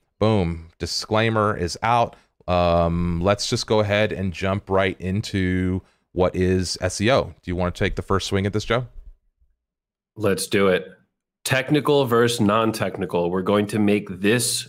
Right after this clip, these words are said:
Speaker 2: clarification early on in this show. Technical S E O is what we refer to as your H ones, H twos, H threes, neat and organized page content layout. Um,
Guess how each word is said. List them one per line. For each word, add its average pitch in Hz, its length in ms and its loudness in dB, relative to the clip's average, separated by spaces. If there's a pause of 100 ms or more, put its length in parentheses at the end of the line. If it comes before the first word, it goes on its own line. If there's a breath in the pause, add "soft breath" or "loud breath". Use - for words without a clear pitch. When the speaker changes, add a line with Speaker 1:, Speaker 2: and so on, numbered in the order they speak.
(100)
Speaker 2:
clarification 107 1000 0
early 110 360 4
on 104 200 4
in 98 100 2
this 92 140 2
show. 85 420 -2 (840 loud breath)
Technical 160 500 2
S 104 240 2
E 104 100 4
O 98 220 4
is 98 220 0
what 113 180 2
we 123 80 2
refer 120 380 2
to 110 300 0
as 95 440 0 (760 soft breath)
your 117 140 2
H 135 300 -2
ones, 120 300 4
H 110 320 0
twos, 107 320 2
H 101 260 -2
threes, 90 600 -2
neat 120 280 2
and 127 80 2
organized 107 640 0
page 101 320 0
content 90 560 -2
layout. 85 480 -4 (720)
Um, 95 800 2